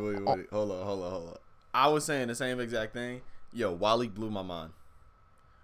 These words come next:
Speaker 1: Wally blew my mind. Like, Wally basically explained why he didn't do it, and it makes perfect sense. Because
Speaker 2: Oh, tell me why.
Speaker 1: Okay, so basically, if you guys don't know,
Speaker 2: No, why
Speaker 1: I
Speaker 2: he didn't do it at first.
Speaker 1: I got a good
Speaker 2: Why he
Speaker 1: friend.
Speaker 2: didn't do it at first.
Speaker 1: No, listen,
Speaker 2: But
Speaker 1: listen,
Speaker 2: go ahead.
Speaker 1: listen.
Speaker 2: Go
Speaker 1: I got a really good friend named Wally.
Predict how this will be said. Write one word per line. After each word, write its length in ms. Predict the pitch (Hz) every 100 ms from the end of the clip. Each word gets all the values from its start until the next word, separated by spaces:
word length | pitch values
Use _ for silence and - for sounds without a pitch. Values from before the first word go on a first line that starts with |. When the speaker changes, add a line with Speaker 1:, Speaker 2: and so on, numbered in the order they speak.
| -
Speaker 1:
Wally 320 | 104 110 120
blew 180 | 107 110
my 140 | 107 98
mind. 300 | 92 82 82 - - - - - - -
Like, 280 | 113 107 95 -
Wally 340 | 110 117 131
basically 500 | 120 120 120 110 113 104
explained 520 | 104 - 113 101 92
why 160 | 90
he 140 | 95 95
didn't 240 | 92 87
do 180 | 95 87
it, 100 | 80
and 120 | 95
it 100 | 98
makes 280 | 98 95 -
perfect 480 | - - 101 - -
sense. 340 | - - - - - - - - -
Because 260 | 123 135 107
Speaker 2:
Oh, 140 | 156
tell 240 | 143 220
me 120 | 254 285
why. 240 | 269 160
Speaker 1:
Okay, 260 | 139 139 -
so 140 | 120
basically, 560 | 110 185 214 180 160 -
if 140 | 127
you 60 | 143
guys 200 | 196 165
don't 120 | 147
know, 60 | 139
Speaker 2:
No, 100 | 196
why 140 | 175 202
Speaker 1:
I 60 |
Speaker 2:
he 80 | 220
didn't 120 | 208
do 100 | 190
it 80 | 202
at 200 | 180 160
first. 340 | 214 185 127 131
Speaker 1:
I 80 |
got 140 | 151 160
a 60 |
good 120 | 135 143
Speaker 2:
Why 140 | 165
he 40 | 175
Speaker 1:
friend. 80 |
Speaker 2:
didn't 140 | 175 160
do 120 | 170
it 60 | 165
at 200 | 143 -
first. 260 | 175 131
Speaker 1:
No, 120 | 180 165
listen, 280 | 214 -
Speaker 2:
But 60 | 127
Speaker 1:
listen, 120 | 117
Speaker 2:
go 40 | 165
ahead. 160 | 156
Speaker 1:
listen. 180 | 104 98
Speaker 2:
Go 100 | 113 - -
Speaker 1:
I 80 |
got 140 | 160 175
a 60 |
really 280 | 127 147 156
good 180 | 151 151
friend 200 | - 147
named 160 | 143 131
Wally. 400 | 120 120 113